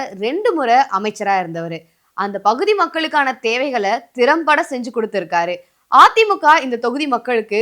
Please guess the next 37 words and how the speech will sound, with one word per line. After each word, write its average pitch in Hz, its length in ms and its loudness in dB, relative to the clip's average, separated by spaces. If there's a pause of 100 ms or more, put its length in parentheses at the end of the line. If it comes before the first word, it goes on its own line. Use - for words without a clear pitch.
(120)
ரொம்ப 254 300 -2
சிறப்பான 285 520 2
சேவைகளை 240 440 -2
செஞ்சிருக்குன்னு 202 520 -4
தான் 262 160 -2
சொல்லணும். 160 320 -8 (280)
அதுக்கு 392 280 -2
பிறகு 349 300 -2 (300)
ஆட்சிக்கு 254 380 -2
வந்த 226 180 -2 (240)
தி 339 180 -2
மு 415 160 -2
கவை 294 180 2 (120)
சேர்ந்த 247 240 -4 (180)
எம் 226 140 -6
எல் 240 120 -4
ஏ - 20 -4 (120)
தியாகராஜனை 190 680 0 (480)
அந்த 349 280 0
தொகுதி 453 320 2
மக்கள் 330 320 0
எல்லாருக்கும் 330 520 4
தெரியுமா 302 380 -2 (140)
அப்படின்னு 214 360 -2
கேக்குற 262 340 0
அளவுக்கு 220 360 -2
தான் 196 120 4 (120)
அவரோட 202 220 0 (120)
செயல்பாடு 185 460 -4
இருக்கு. 156 220 -12 (280)
இது 359 100 0 (100)
ஒரு 294 160 -2
பக்கத்துல 185 320 -4
இருக்கட்டும். 156 380 -12 (320)
இந்த 277 140 4 (280)
பகுதி 415 260 6 (100)
மக்களோட 330 360 4